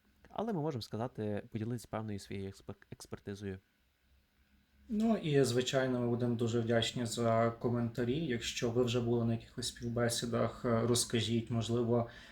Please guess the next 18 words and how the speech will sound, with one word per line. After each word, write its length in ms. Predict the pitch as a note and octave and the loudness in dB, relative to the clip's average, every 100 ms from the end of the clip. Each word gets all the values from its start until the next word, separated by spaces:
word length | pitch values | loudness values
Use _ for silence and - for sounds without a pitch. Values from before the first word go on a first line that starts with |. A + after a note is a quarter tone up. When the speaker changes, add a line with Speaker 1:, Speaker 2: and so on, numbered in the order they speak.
| - | -10
Speaker 2:
є 180 | A#2 B2 | 0 2
якісь 300 | A#2+ A#2+ A#2+ | 2 0 -4
питання, 520 | - A#2 A#2+ A#2 A#2 | -6 -6 0 2 4
які 320 | A2 A2 - A2 | 2 0 -4 0
виникли 420 | A#2 A2+ A2+ A2 | 2 2 2 -2
в 120 | - | -2
процесі, 540 | A#2 - A#2 A#2 - | -6 -4 -4 -4 -4
чи 140 | - - | -6 -4
просто 320 | A#2 A2+ A#2+ | -2 -2 -2
які 180 | A2+ A#2 | -4 0
вар-, 280 | A2+ A#2+ A#2 | 2 2 2
варто 400 | A#2 A#2 - A#2 | 0 0 0 -2
обговорити, 540 | A2 A#2 A#2 D3 C3+ | 0 0 0 0 -2
то 80 | A#2 | -4
так 160 | A2 | -6
само 360 | - A2+ A2 A2 | -2 0 2 -2
обов-, 280 | A2 A2 B2 | -4 -4 -2
обов'язково 640 | A#2 A#2 - A#2 A2 A2+ | 0 0 0 -2 0 -2